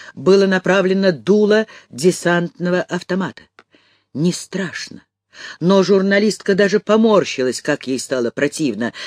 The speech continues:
«Да не стойте вы! Не стойте!» сказал молодой человек. «Бегите, женщина! Вас только здесь не хватало! Бегите! Застрелят вас!» Никакого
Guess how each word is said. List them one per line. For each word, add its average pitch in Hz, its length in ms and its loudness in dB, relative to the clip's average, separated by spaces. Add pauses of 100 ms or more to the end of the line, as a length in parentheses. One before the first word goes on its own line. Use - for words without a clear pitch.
(140)
«Да 208 200 2
не 208 160 2
стойте 180 800 2
вы! 147 380 0 (240)
Не 220 240 6
стойте!» - 960 0
сказал 104 480 -6
молодой 98 400 -4
человек. 98 380 -6
«Бегите, 175 720 -2 (240)
женщина! 117 720 -4 (240)
Вас 175 520 0
только 117 360 -2
здесь 110 420 -2
не 110 80 -6
хватало! 110 540 -4
Бегите! 185 720 0 (200)
Застрелят 123 1000 -2
вас!» - 480 -16 (1700)
Никакого 143 1040 -6